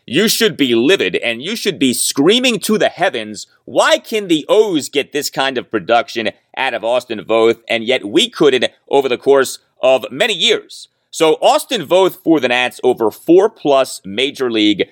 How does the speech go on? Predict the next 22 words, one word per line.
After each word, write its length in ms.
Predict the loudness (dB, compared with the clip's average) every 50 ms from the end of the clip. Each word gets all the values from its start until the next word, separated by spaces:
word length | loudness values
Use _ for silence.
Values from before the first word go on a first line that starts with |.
| _ _ _
regular 480 | -4 -2 0 0 0 -2 -4 -6 -6 -6
seasons, 480 | -6 -6 -6 -6 -6 -6 -12 -16 -16
twenty 340 | -8 -2 -2 0 0 0 -2
eighteen 540 | -4 -4 -6 -6 -4 -2 -2 -2 -4 -6 _ _ _ _
to 100 | -2 -2
twenty 340 | -2 -2 -2 -2 0 -2 -4
twenty-two, 680 | -4 -2 -2 0 0 -2 -4 -2 2 4 4 4 4 2 0 _ _ _
had 200 | -2 -2 -2 -2
an 120 | -2 -6 -10
E 160 | -8 -4 -2
R 260 | 0 0 0 2 2
A 260 | 2 2 2 2 0 2
of 220 | 0 0 -2 -4 -10 -8 -6
five 380 | -4 -2 -2 -2 -4 -6 -8
seventy 680 | -10 -8 -4 -2 -2 -2 -2 -6 -8 -10 -10 -8 -8 -10 -10 _ _ _ _ _ _
over 300 | -2 0 0 0 2 2
a 140 | 2 2 2
hundred 520 | 0 -2 -4 -6 -6 -6 -8 -6 -6 -4 -2
eighty-one 640 | -2 -2 0 0 0 0 2 2 0 0 -2 -6 -8 _ _ _ _ _ -4
and 220 | -4 -4 -4 -6
two-thirds 540 | -8 -8 -6 -6 -2 -2 0 0 0 -2 -2
innings. 360 | -4 -2 -2 -4 -4 -6 -10